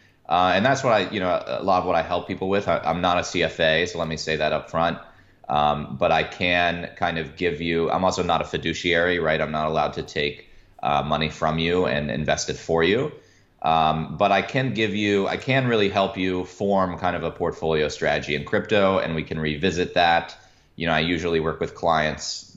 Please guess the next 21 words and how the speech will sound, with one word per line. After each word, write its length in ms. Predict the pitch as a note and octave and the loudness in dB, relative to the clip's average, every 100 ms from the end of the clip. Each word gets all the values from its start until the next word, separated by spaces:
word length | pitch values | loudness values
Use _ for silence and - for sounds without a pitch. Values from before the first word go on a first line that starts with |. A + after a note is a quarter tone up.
| - | -8
you 100 | G#2 | -2
know, 80 | D#2 | 0
like, 200 | C#2+ - | -2 0
once 260 | E2 - | -2 0
a 40 | D2 | -4
quarter, 640 | - A#2 A2 G#2 G2+ F2 | 2 4 6 6 4 2
we, 360 | E2 D#2+ D#2 C2+ | 0 0 0 -2
we 200 | D2+ D2+ | -4 -2
revisit 720 | E2 D#2+ E2 D#2 D#2+ D#2 - | -2 0 0 2 0 0 -4
your, 540 | D#2 D2+ D2+ D2 C#2 | 0 2 4 2 0
you 100 | D#2+ | 0
know, 140 | D2 C#2 | 0 -2
portfolio 920 | - D2+ - B2 A#2 G#2+ G2 F#2 F#2 | -2 -4 2 4 6 6 6 4 2
in 140 | D2+ | -2
crypto. 680 | - B2+ - A2+ G#2 G2+ F#2 | -2 -4 0 2 4 2 -2
We, 280 | E2 D#2+ C#2 | -2 -2 -4
we 180 | D#2 | -6
build 300 | C#2+ F2 E2+ | -2 -2 -2
something 480 | - E2+ D#2 D#2+ D#2+ | 0 -2 0 -2 0
that 140 | C#2+ - | -4 -2
has 460 | D#2 D#2 D2 - | 0 0 -2 -8